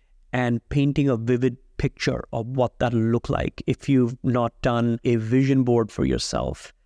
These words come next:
it is very powerful. It's not just words. It's not just, you know, something that people do and forget about. If you do it, I'm telling you, it'll help. Create a vision board for yourself. Figure out what kind of life you want. And if you're a husband and wife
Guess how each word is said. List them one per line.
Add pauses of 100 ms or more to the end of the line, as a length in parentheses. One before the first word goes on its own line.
(480)
it
is
very
powerful.
It's
not
just (360)
words.
It's
not
just,
you
know,
something
that (220)
people
do
and
forget
about.
If
you
do
it, (800)
I'm
telling
you,
it'll
help. (180)
Create
a
vision
board
for
yourself.
Figure
out
what
kind
of
life
you
want.
And
if
you're
a
husband
and
wife